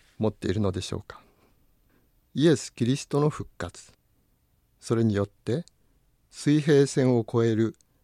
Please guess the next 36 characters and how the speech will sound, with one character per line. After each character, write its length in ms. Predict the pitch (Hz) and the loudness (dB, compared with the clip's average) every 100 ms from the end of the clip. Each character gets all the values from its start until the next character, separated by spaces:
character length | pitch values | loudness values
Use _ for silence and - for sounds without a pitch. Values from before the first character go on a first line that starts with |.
| - | -12
橋 320 | - - 175 | -8 -6 -4
が 180 | 160 98 | -4 -6
築 260 | - 101 | -10 -12
か 120 | 107 101 | -8 -8
れ 100 | 101 | -8
て 140 | - | -16
い 40 | - | -20
る。 120 | _ _ _ _ _ _ _ _ _ _ _ - | _ _ _ _ _ _ _ _ _ _ _ -8
つ 120 | 131 | 2
な 100 | 143 | 4
が 100 | 151 | 6
ら 80 | 147 | 6
な 140 | 143 | 6
い 80 | 135 | 4
は 140 | 123 | 0
ず 120 | 110 113 | -4 -4
の 220 | 131 202 _ _ _ _ _ _ | -4 -6 _ _ _ _ _ _
海 260 | 139 151 131 | -4 0 0
と 140 | - | 0
太 220 | 101 147 131 | -4 -2 -2
陽 300 | 107 95 90 | -2 -4 -4
が 220 | 82 - - | -6 -10 -12
結 240 | 90 - | -10 -4
ば 100 | 117 | -2
れ 100 | 117 | -2
て 120 | 107 113 | -4 -6
い 120 | 87 | -6
る。 120 | - _ _ _ _ _ _ _ _ - | -12 _ _ _ _ _ _ _ _ -6
私 280 | 113 123 | -2 -2
た 140 | - 110 | -2 -6
ち 120 | - | -4
の 160 | 95 - - | -6 -6 -6
今 260 | 135 101 | -4 -4
と 260 | - 120 185 _ _ _ _ _ | -4 -6 -8 _ _ _ _ _
永 200 | 101 104 95 | -4 -2 -2
遠、 240 | 92 | -6